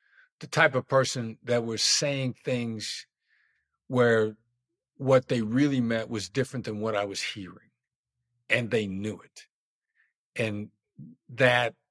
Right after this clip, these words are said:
that's one of the things that really punches my buttons. And I can remember I'm, I'm doing a mental preparation, which everybody does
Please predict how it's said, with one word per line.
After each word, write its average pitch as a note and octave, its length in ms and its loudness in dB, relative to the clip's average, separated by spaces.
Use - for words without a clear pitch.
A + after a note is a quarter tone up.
that's C#3 320 4
one B2 200 2
of A#2 60 2
the G#2+ 60 -2
things A2+ 260 -2
that G#2 80 -8
really A2 260 -2
punches B2 560 -4
my G2+ 240 -4
buttons. F#2 640 -6
And C3 100 2
I C#3+ 100 6
can D3+ 160 -2
remember C3 220 6
I'm, B2 260 4
I'm B2+ 140 0
doing C3+ 220 4
a A#2 40 0
mental B2+ 460 2
preparation, C3 840 2
which D3+ 180 0
everybody C#3 320 4
does F#2+ 500 -2